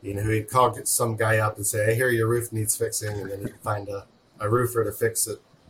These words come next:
And, uh, but Fuller Brush, you know, quite a promoter.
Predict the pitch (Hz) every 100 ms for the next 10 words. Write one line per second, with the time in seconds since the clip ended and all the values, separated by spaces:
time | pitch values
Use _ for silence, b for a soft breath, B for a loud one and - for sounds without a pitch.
0 | - - - _ - - 101 101 98 98
1 | - - _ - 131 - - 131 127 117
2 | 123 131 139 - 127 110 107 104 - -
3 | 139 127 - 120 117 110 98